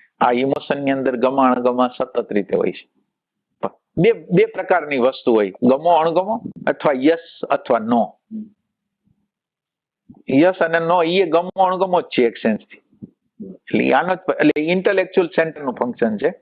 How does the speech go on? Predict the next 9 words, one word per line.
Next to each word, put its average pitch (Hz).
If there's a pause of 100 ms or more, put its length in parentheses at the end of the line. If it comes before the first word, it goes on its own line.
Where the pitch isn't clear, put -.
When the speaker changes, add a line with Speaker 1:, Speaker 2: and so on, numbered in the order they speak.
(200)
Speaker 1:
યસ 135
નો. 135 (500)
ગમો 151
અણગમો 175
છે 180
આનું 180
પ-, -
પણ 156
બેય 147